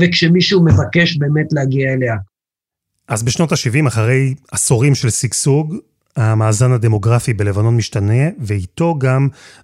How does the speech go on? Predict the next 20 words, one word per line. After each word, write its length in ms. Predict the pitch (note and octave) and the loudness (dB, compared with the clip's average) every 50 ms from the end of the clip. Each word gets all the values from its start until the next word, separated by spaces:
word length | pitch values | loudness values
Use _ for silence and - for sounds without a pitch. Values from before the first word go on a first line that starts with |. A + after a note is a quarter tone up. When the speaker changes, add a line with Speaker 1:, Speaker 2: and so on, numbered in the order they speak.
| _ - | _ -4
Speaker 2:
מתגלעים 460 | A#2+ A2 G#2 A2+ B2 C3+ D#3 D#3+ E3+ | -4 -2 0 -2 -2 0 0 0 0
השסעים, 680 | C#3+ - C#3+ B2 - - B2 B2+ C#3+ C#3 A#2+ G#2 F#2+ F2+ - _ _ _ - | 0 0 -2 -4 -2 0 2 2 4 4 4 2 2 -2 -6 _ _ _ -12
שבעצם 540 | - - A#2 G#2 F#2+ A2+ D3 - - G3+ | -8 -6 -4 -2 -2 -2 -2 -2 -2 -2
היו 120 | F3+ F3+ E3+ | 0 -2 0
שם 140 | - E3+ C#3+ | 0 0 0
מהרגע 340 | A#2 A2+ B2 C#3 C3+ C#3 | 0 0 0 0 0 0
הראשון, 340 | A#2+ A2 G#2+ - - E3+ C#3+ | 0 -2 -2 -2 -2 -2 -2
אבל 160 | A2 F#2 G2+ | -2 -2 -2
אולי 220 | G2+ G#2 A2 A2+ A#2 | -2 -2 0 0 0
הם 80 | A2 | 0
היו 280 | A2 G#2+ A2 A2 A2 A2 | 0 0 0 0 0 0
מתחת 400 | G#2+ G2+ F#2+ - B2 G#2+ A2 - | 0 -2 -2 -2 -4 -4 -4 -8
לפני 200 | - - B2+ A2+ | -6 -4 -2 -2
השטח. 560 | G#2+ - - A#2 A2 - - F#2 - - - _ - - - - - - - - - _ _ _ _ - | -2 -2 -4 -6 -6 -6 -8 -10 -12 -16 -20 _ -20 -20 -20 -20 -20 -20 -20 -20 -20 _ _ _ _ -6
ואת 200 | G#2+ G2 - - | -6 -4 -4 -6
השסעים 480 | - - A2 - - C3+ C#3 F3 F#3 | -6 -6 -6 -6 -2 -2 -2 0 0
האלה 480 | F3+ D#3+ C#3 C3 B2+ C3 B2+ C3 C#3 C#3+ - - _ _ - | 0 0 0 0 0 0 0 0 0 -2 -4 -8 _ _ -4
מנצלים 680 | B2+ G2+ G2+ G#2 G2 F#2 - - - B2+ C3 C3+ C3+ C3 | -2 0 0 0 -2 -2 -4 -4 -2 0 0 2 2 2
גורמים 340 | A#2 A2 G#2 G#2+ A#2 B2 | 2 0 0 2 0 -2
חיצוניים, 680 | A#2 - - - - - A2 G#2 G#2 G2+ A2 C3+ D#3+ E3 | -2 -4 -8 -8 -6 -4 -2 -2 -2 -2 -2 -2 -2 -4